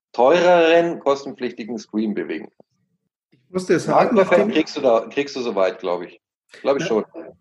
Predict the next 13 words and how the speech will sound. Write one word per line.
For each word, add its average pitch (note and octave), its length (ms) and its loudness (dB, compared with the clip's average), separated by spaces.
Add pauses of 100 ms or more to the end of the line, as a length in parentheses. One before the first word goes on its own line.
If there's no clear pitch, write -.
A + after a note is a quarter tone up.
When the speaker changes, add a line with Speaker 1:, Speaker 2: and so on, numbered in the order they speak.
(320)
Speaker 2:
Nach F3 240 2
der E3+ 160 0
E-Mail G3+ 380 2
heute D3+ 280 2
von, D3+ 320 -8
von, D#3 300 -8
von C3+ 180 -4
Spread D#3+ 380 -6
T F#3 100 -2
V E3 220 0
bin F3 360 2
ich - 340 -2
da C3+ 680 0